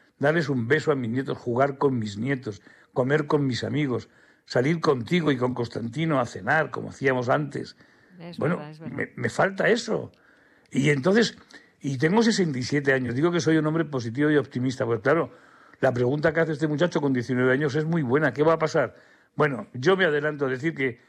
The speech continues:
Speaker 1: gracias a las vacunas, eh, poco a poco iremos cambiando todo, eh, conseguiremos que, en,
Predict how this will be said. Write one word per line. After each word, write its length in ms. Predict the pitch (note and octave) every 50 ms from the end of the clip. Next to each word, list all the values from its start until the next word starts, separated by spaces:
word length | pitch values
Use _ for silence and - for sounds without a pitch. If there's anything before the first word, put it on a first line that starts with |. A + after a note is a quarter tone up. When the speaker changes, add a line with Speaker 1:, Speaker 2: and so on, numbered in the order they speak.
| _ _ _ _ -
Speaker 1:
gracias 520 | A#2 B2+ D3 D#3+ D3+ - D3+ D3+ C#3+ B2
a 60 | C#3+
las 180 | C3 C3 B2 A#2+
vacunas, 600 | A#2+ A2+ G#2+ A2+ D3+ D3 C#3 B2+ B2+ A#2+ - _ _ _ _ _ _ _ _
eh, 160 | - B2+ B2+
poco 300 | B2 A2 D3+ D3 D3 C#3+
a 60 | C3
poco 200 | C3+ D#3+ D3+ C#3+
iremos 280 | C3+ C3 C3 C3+ C3 A#2+
cambiando 500 | - - A#2 A#2+ B2 B2+ B2+ B2+ A#2+ A2+
todo, 420 | A2+ C3+ C#3 C#3 D3+ E3 E3+ E3+ - - _ - - _ _ -
eh, 340 | C3+ C3+ C3 B2+ B2+ A#2+ A#2+
conseguiremos 760 | - C3+ A#2+ G#2+ C3+ B2+ C3 D3 E3 D#3 C3+ A#2+ G#2+ - - _ _ _ _ _ _ _ _
que, 760 | - C3+ C3 B2+ B2 A#2+ A#2 A#2+ A#2 A2+ A2+ A2+ A2 A2 A2+
en, 240 | A2 A2 A2+ A2+